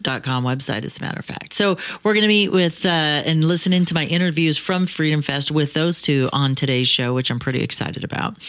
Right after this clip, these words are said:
uh, because I think that, um, you know, without personal or political freedom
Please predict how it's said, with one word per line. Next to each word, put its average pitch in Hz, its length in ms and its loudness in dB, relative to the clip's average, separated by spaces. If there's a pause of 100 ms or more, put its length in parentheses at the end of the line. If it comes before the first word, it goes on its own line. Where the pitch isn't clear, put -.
(520)
uh, 165 240 2
because 151 560 0 (140)
I 151 180 0
think 151 520 0
that, 139 440 0 (180)
um, 131 600 -4 (720)
you 151 100 4
know, 127 300 2 (380)
without 151 400 0
personal 175 600 2
or 151 60 0
political 160 500 2
freedom 127 580 0